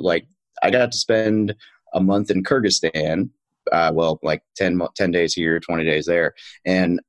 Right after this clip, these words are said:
a lot of people would never, that's somewhere no one would ever go. And ironically, we were there when they were going through kind of a civil war. So, like, we're on this little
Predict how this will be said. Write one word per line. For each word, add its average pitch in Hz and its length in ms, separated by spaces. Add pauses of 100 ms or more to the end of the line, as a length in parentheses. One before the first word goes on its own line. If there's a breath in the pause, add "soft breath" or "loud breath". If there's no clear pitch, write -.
a 95 40
lot 95 220
of 95 80
people 90 260
would 82 140
never, 85 260
that's 92 200
somewhere 85 240
no 80 180
one 78 160
would 78 120
ever 78 180
go. 76 320
And 95 100
ironically, 92 560
we 87 120
were 87 200
there 95 240
when 92 140
they 87 80
were 85 180 (320)
going 101 300
through 104 400
kind 104 180
of 98 100
a 85 40
civil 90 440
war. 87 380 (420 soft breath)
So, 85 460
like, 87 220
we're 101 180
on 92 100
this 85 160
little 90 140